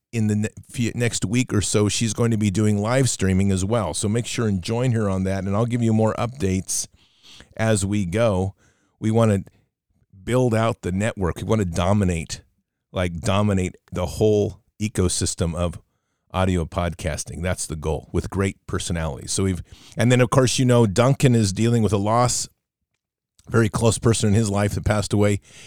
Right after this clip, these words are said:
He will not have his shows until Monday. So the Kilted Christian is off air until Monday. But look out, because once a person takes a couple days like that, things get fired up, and who knows where we're gonna go. So we've got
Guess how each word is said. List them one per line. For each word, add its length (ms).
He 180
will 140
not 200
have 220
his 180
shows 460
until 460
Monday. 600
So 140
the 100
Kilted 380
Christian 340
is 140
off 240
air 180
until 300
Monday. 540
But 200
look 240
out, 340
because 380
once 360
a 40
person 320
takes 280
a 60
couple 280
days 320
like 240
that, 260
things 240
get 200
fired 400
up, 200
and 120
who 180
knows 300
where 260
we're 140
gonna 220
go. 260
So 180
we've 220
got 240